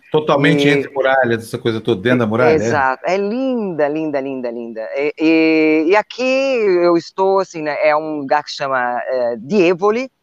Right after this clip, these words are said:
Speaker 2: e pra vocês terem ideia, é um lugar, é um grande produtor de vinho, é uma propriedade de um argentino, de um milionário argentino, que é Ale-, Alejandro Bulgeroni, que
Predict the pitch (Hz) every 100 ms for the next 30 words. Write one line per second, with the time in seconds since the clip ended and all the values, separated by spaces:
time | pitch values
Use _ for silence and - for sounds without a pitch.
0 | _ _ _ _ - 185 185 190 185 -
1 | 170 - 190 185 143 127 143 156 135 151
2 | 165 147 156 151 165 156 147 131 117 156
3 | 208 180 - 139 120 - 127 120 135 165
4 | 202 220 180 208 254 220 - - 190 165
5 | 170 208 214 247 190 247 277 - - 180
6 | 208 175 185 196 - - 175 156 131 113
7 | 104 - _ _ 139 147 160 151 147 156
8 | 190 240 262 180 143 135 131 127 127 127
9 | 131 - 151 185 226 269 - _ - -
10 | - - 160 151 147 143 135 131 131 143
11 | - 160 151 131 - - - 147 156 143
12 | 185 233 247 233 233 233 - - - -
13 | 175 240 214 165 175 156 131 120 117 113
14 | 110 139 139 143 139 135 131 123 117